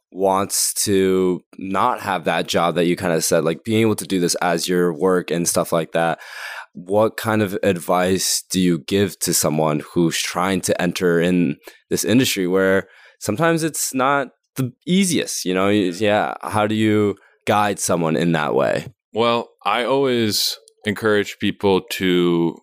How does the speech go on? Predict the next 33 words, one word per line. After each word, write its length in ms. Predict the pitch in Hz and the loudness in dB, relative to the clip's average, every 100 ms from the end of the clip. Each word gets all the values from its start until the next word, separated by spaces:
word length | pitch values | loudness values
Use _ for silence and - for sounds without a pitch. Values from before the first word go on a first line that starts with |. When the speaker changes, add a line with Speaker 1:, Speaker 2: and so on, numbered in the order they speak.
| _ - | _ -2
Speaker 2:
journal 440 | 104 95 92 90 | 0 2 2 0
their 140 | 82 80 | 0 -2
thoughts 560 | 87 73 - - - - | 0 0 -2 -6 -6 -4
and 100 | 82 | 0
their 120 | 80 | 0
emotions, 580 | 80 80 - 85 78 92 | 0 0 -2 -4 -4 -2
no 100 | 92 | -2
matter 360 | 95 95 92 | 0 0 0
what 460 | 85 87 85 82 - | 0 0 0 0 -6
kind 340 | - 90 85 | -6 -2 0
of 400 | 82 78 - - - _ _ - | 0 -2 -6 -14 -18 _ _ -2
discussion 560 | 92 - 87 - 87 | -2 0 -2 -2 -2
we're 100 | 78 | -2
having, 400 | 78 78 71 71 | -2 -2 -4 -4
whether 300 | 71 80 82 | -2 0 0
it's 140 | 80 - | 0 -2
about 480 | 78 82 80 80 - - - - | -2 0 0 -2 -4 -14 -20 -8
how 120 | - 85 | -2 -2
to 160 | - | -2
break 300 | 82 85 85 | 0 0 0
into 260 | 87 85 92 | -2 -2 -2
the 220 | 82 85 | 0 0
design 560 | 82 95 113 120 110 90 | 0 -2 0 0 -2 -2
world 380 | 87 82 80 | 0 0 0
or 120 | 80 78 | -2 0
how 160 | 92 | -2
to 140 | 90 92 | 0 0
make 240 | 90 87 | 0 0
it 40 | |
as 160 | 92 95 | 0 0
a 60 | 107 | 0
muralist 840 | 110 117 107 90 85 80 - - | 0 2 2 0 -2 -4 -4 0
or 280 | 87 87 | 2 2